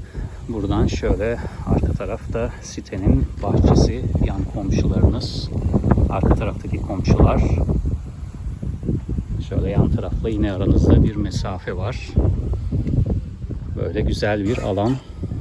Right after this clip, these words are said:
Evet, gayet güzel. Burası yüz elli dokuz bin dokuz yüz dolara satışta.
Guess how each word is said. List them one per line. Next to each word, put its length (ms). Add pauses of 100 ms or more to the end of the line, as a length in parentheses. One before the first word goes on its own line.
(1300)
Evet, 200
gayet 320
güzel. 340
Burası 280
yüz 160
elli 160
dokuz 300
bin 120
dokuz 280
yüz 140
dolara 360
satışta. 600